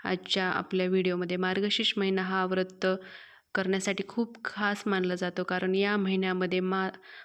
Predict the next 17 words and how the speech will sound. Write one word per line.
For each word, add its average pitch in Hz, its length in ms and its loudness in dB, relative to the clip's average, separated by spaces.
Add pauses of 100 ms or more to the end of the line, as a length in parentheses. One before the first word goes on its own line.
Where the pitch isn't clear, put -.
(140)
महालक्ष्मीचे 202 720 2
व्रत 185 300 0
सुख 190 480 -2
समृद्धिकारक, 190 840 0 (320)
अ, 185 160 0 (240)
ठरते. 190 600 -2 (920)
मार्गशीर्ष 202 540 2
महिन्यातील 190 420 4
गुरुवार, 190 440 4
मार्गशीर्ष 196 640 0
पौर्णिमा, 185 600 2 (520)
दत्त 208 260 -2
जयंती 190 800 0
या 202 200 2
व्रत 196 380 -2
आणि 185 220 2
सण 226 500 -2